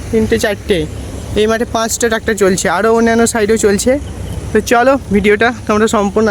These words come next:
আজকে দেখতে থাকো, আশা করি ভালো লাগবে। আর আমাদের এই বর্ষা সিজনে কেমন করে মানুষেরা মাঠে ঘাটে ঘুরে চাষ করে, তো দেখো তাহলে ভিডিওটা।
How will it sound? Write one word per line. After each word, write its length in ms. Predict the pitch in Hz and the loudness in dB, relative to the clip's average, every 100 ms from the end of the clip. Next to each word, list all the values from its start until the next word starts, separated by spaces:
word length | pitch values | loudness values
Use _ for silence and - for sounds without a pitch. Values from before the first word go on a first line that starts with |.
| 185 | 0
আজকে 200 | - 277 - - - - | 0 -2 -2 -12 -8 -2
দেখতে 200 | 185 196 | 0 0
থাকো, 140 | 190 170 175 | 0 2 0
আশা 140 | 220 | 0
করি 140 | 233 247 | 2 2
ভালো 180 | 214 190 | 2 2
লাগবে। 180 | 165 143 156 | 0 0 0
আর 60 | 190 | 2
আমাদের 200 | 208 214 220 | 0 2 2
এই 40 | 202 | 2
বর্ষা 200 | 196 220 202 | 2 4 4
সিজনে 300 | 202 220 254 - - - - | 2 2 2 -2 -10 -8 -2
কেমন 180 | 220 214 | 0 2
করে 120 | 220 214 | 2 2
মানুষেরা 340 | 202 202 226 208 | 2 0 0 0
মাঠে 220 | 208 214 208 | 0 0 0
ঘাটে 140 | 208 196 | 0 2
ঘুরে 140 | 226 | 2
চাষ 180 | 214 185 - | 2 0 0
করে, 160 | 165 151 - - - - - - - - | -2 -2 -6 -12 -12 -10 -10 -10 -6 -2
তো 60 | 214 - - 196 | -2 -2 -2 0
দেখো 160 | 180 208 | 2 2
তাহলে 200 | 196 214 - - - - - - - - 170 | 2 0 -4 -10 -10 -8 -8 -8 -8 -6 -2
ভিডিওটা। 360 | 156 147 135 | 0 0 -2